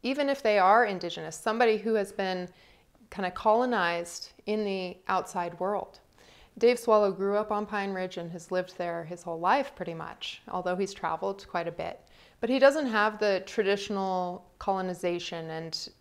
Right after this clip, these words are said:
education that people who leave the reservation encounter. And so his vision is really to tell the story from a true Indigenous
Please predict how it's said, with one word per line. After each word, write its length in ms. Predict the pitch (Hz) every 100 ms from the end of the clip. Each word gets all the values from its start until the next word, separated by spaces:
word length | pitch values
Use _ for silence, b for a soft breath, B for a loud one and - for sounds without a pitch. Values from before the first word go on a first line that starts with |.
| _
education 920 | 190 185 180 - 196 185 - 165 170 170
that 520 | 175 185 175 - - - _
people 260 | - 208 214
who 100 | 214
leave 480 | 196 220 262 277 -
the 80 |
reservation 840 | 180 170 165 160 170 - 170 175 175 b b b -
encounter. 720 | - 202 202 277 277 - - _ B B B B
And 180 | 233 233
so 460 | - 220 208 196 196 -
his 400 | 196 226 269 - -
vision 440 | 196 214 233 240 214
is 180 | 185
really 220 | 196 214 214
to 140 | 214
tell 280 | - 196 190
the 80 | 185
story 580 | - - 190 190 185
from 600 | 175 - 190 180 180 175 180 _ _ -
a 100 | 196
true 600 | 190 - - 226 208 190
Indigenous 760 | 185 180 170 190 185 185 175